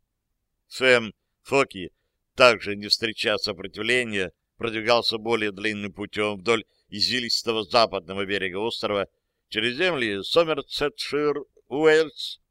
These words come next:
Ланкастер, Уэстморленд и Камберленд. По отработанной методе большую часть замков сжигали.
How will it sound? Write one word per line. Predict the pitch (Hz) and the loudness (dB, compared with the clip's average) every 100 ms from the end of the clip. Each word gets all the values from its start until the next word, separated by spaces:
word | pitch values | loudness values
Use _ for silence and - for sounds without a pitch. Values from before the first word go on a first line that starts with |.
| - | -12
Ланкастер, | 85 92 92 135 160 - - 151 147 _ _ | -8 -6 0 4 4 2 -2 -2 -2 _ _
Уэстморленд | 82 107 139 - 139 139 131 139 143 139 110 | -2 2 2 0 -4 -2 0 0 0 -2 -4
и | 120 | -6
Камберленд. | - 131 131 95 76 67 64 _ _ _ _ _ _ _ _ _ _ _ _ _ _ _ | -2 -2 0 -4 -8 -10 -14 _ _ _ _ _ _ _ _ _ _ _ _ _ _ _
По | - 120 | 2 4
отработанной | 143 165 196 156 170 160 156 | 6 6 6 2 0 0 -2
методе | 135 123 - 180 151 147 143 101 | 0 -2 0 0 0 0 0 0
большую | 110 113 156 165 | 0 0 -2 -4
часть | - 151 139 | 0 0 0
замков | 101 147 147 139 131 110 | 0 2 2 -2 -4 -4
сжигали. | 92 139 127 101 71 53 | -6 -4 0 0 0 -8